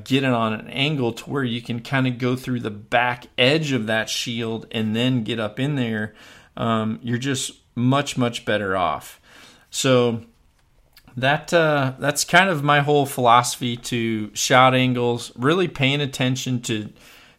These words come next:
to the arrow drive. Um, when you talk, you know, especially when you watch, if you're gonna be someone that's skeptical on penetration or has something to say about penetration,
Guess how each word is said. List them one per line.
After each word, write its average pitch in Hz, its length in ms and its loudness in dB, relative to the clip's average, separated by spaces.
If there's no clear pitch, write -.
to 135 140 0
the 120 260 -4
arrow 131 320 4
drive. 117 1000 2
Um, 110 340 0
when 110 160 0
you 113 140 0
talk, 120 420 0
you 110 160 -4
know, 104 60 -6
especially 175 460 -4
when 151 180 0
you 123 120 0
watch, 110 400 -2
if 120 120 -10
you're 120 100 -6
gonna 143 140 -4
be 127 140 -2
someone 123 380 0
that's 104 180 -4
skeptical 123 720 -2
on 110 240 -2
penetration 117 960 -4
or 113 140 0
has 123 300 4
something 123 240 0
to 113 60 -4
say 123 300 2
about 117 320 0
penetration, 120 840 -4